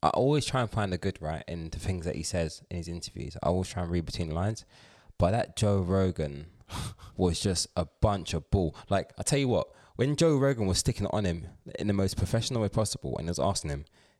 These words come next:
if anything happened where, like, we escalated, things between us and China escalates, um, and you have to then send in the troops, like, who's making that decision? Like, how are you gonna make that decision?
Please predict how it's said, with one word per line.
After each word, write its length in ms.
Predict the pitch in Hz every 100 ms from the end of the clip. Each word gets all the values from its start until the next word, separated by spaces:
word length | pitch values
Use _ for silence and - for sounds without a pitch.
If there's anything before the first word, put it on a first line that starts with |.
| _ _ _
if 260 | 107 - - -
anything 320 | 123 139 170
happened 480 | 131 147 - 80 90 -
where, 180 | 98 98
like, 240 | 92 85 95
we 100 | -
escalated, 580 | - - 95 90 165 - - _ _ _ _ _ _ _ _ _ - -
things 220 | 117 117
between 320 | 92 - 104 -
us 200 | 104 104
and 100 | 90
China 320 | 107 92 - 104
escalates, 520 | - 90 71 - - _ - -
um, 260 | 90 87 -
and 160 | 101
you 80 | 101
have 200 | 101 95
to 100 | 101
then 180 | 95 90
send 220 | - 95
in 140 | 87 85
the 60 |
troops, 440 | - 107 - - - _ - - -
like, 320 | 85 - - _ _
who's 220 | - 110 107
making 220 | 107 104
that 100 | -
decision? 440 | - 135 92 76
Like, 160 | 87 82
how 180 | - 101
are 40 |
you 80 | 98
gonna 140 | 98
make 140 | 98 87
that 60 | 87
decision? 320 | 131 78